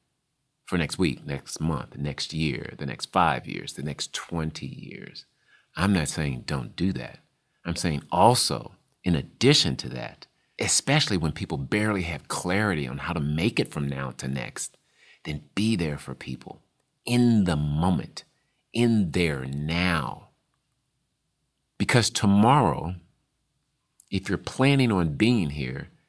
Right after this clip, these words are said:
then make part of that plan being helpful. I don't know what's gonna happen. I look at my life, I look at the people in my lives,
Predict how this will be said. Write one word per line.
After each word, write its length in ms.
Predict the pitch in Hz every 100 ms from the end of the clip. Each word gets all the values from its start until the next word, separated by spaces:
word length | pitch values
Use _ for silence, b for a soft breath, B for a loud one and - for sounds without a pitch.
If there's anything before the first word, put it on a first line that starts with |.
| _
then 140 | 82 92
make 260 | 107 -
part 220 | - 104
of 60 | 90
that 220 | 85 -
plan 540 | - 95 98 117 202 - _ _ _ _ _ -
being 360 | 98 90 87
helpful. 580 | 82 - 87 - - - _ _ _ _ _ _ _ _ _ _ 85
I 100 | 82
don't 260 | 85 82
know 100 | 78
what's 180 | 73 71
gonna 200 | 69 67
happen. 320 | 69 65 76 - _ _ _ _ _ _ -
I 80 | 80
look 180 | 80 82
at 60 |
my 120 | 85
life, 300 | 82 76 76
I 20 | 73
look 160 | 73
at 40 | -
the 60 |
people 300 | - 85 80
in 80 | 78
my 100 | 78
lives, 500 | 76 69 69 71